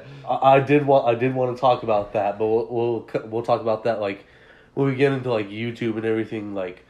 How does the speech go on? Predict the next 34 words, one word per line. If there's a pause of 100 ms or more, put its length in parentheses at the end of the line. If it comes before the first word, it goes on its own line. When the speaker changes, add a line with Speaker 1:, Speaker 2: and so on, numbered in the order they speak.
Speaker 1:
No
problem.
Speaker 2:
w-,
we're
gonna
have
a
little
break
and
everything,
so
we
can
have
some
time
to,
uh, (600)
kinda
relax
a
little
bit,
get
some
refills
on
water
if
needed. (840)
Uh, (120)
Speaker 1:
Sounds
good.